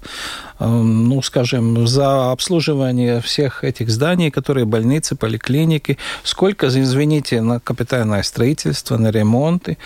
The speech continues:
а и сколько кому там где-то отстаётся, потому что там, по-, я думаю, что там тоже ситуация неоднозначна. Есть люди, которые в этой сфере получают очень мало,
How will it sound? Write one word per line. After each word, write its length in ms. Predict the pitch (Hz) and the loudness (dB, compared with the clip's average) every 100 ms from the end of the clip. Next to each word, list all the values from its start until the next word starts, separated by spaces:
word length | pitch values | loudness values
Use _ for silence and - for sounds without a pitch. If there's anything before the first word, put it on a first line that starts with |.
| - - - | -14 -10 -2
а 100 | 139 | 2
и 160 | 143 | 2
сколько 400 | 139 - 185 - | 0 0 -2 -2
кому 280 | - 202 196 | -2 0 0
там 320 | - 175 170 | 0 0 0
где-то 280 | 170 185 175 175 - - - - - | 0 -2 -2 -8 -14 -14 -16 -10 -4
отстаётся, 500 | - 180 - 190 - | -2 -2 0 0 -2
потому 260 | 147 175 180 | -2 -2 -2
что 160 | - 160 | -2 -2
там, 380 | 170 165 147 | 0 0 0
по-, 120 | 147 151 | 0 0
я 140 | 156 | 0
думаю, 400 | 156 147 170 156 | 0 0 2 2
что 140 | - - | -2 -4
там 200 | 165 151 | -4 0
тоже 280 | 202 170 | 0 0
ситуация 640 | 120 - 147 156 147 123 117 | 0 -2 0 0 0 -2 0
неоднозначна. 800 | 139 131 139 131 147 127 - 107 | 0 0 0 0 0 -2 -2 0
Есть 360 | 127 160 - | 2 2 0
люди, 220 | 147 139 | 0 0
которые 480 | 120 123 - 131 123 | 0 -2 -2 0 2
в 40 | 120 | 0
этой 260 | 131 120 | -2 -2
сфере 300 | - 151 131 | -2 -2 -2
получают 540 | 120 135 127 143 139 160 | -2 -2 -2 -2 -2 -2
очень 260 | 147 170 | -4 0
мало, 320 | 190 226 139 | 2 2 0